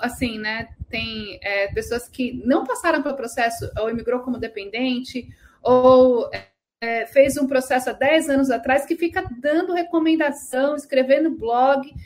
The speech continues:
a gente vê cada absurdo por aí. Então, o pessoal, né, tem que tomar muito cuidado com o que ouve na internet, tem que saber qual que é a qualificação, né, da pessoa que está dando aquele, é, conselho,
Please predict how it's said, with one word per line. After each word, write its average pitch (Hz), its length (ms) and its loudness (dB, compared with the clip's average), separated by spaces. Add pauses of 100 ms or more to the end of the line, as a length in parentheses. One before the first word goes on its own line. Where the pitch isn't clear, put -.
(260)
a 262 60 2
gente 277 200 -4
vê 285 180 2
cada 359 380 2
absurdo 285 480 -4
por 247 160 -2
aí. 262 140 2
Então, 302 360 -2 (320)
o - 40 -20
pessoal, 277 480 4
né, 294 300 0 (140)
tem 262 100 -2
que 254 60 0
tomar 254 160 -2
muito 269 320 0
cuidado 254 580 -2
com 269 100 -2
o 262 40 0
que 262 140 -4
ouve 226 220 -2
na 220 120 -10
internet, 220 640 -6
tem 262 120 -2
que 262 60 -8
saber 240 520 -2
qual 254 260 -2
que 339 100 0
é 311 60 2
a 330 400 0
qualificação, 339 680 0
né, 294 140 0
da 233 100 -4
pessoa 233 300 -6
que 233 80 -14
está 240 140 -4
dando 226 160 -6
aquele, 220 420 -6 (380)
é, 208 500 0 (340)
conselho, 247 840 0